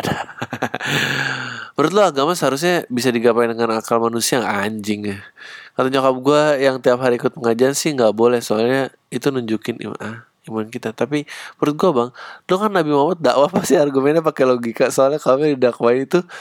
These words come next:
kan nyembahnya berhala, gimana? <laughs> Tuh, gua nggak perlu jawab lah, ini actually udah lucu.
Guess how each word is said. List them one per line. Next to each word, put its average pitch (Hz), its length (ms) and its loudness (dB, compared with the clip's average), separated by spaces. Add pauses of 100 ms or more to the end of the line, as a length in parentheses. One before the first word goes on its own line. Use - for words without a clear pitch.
(300)
kan 175 160 0
nyembahnya 143 320 2
berhala, 120 480 2
gimana? 123 400 2
<laughs> - 80 -2 (1700)
Tuh, 170 120 2
gua 147 240 0
nggak 123 80 -2
perlu 131 160 0
jawab 135 240 2
lah, 156 80 2
ini 160 160 0
actually 147 320 -2
udah 120 160 -2
lucu. 110 240 -6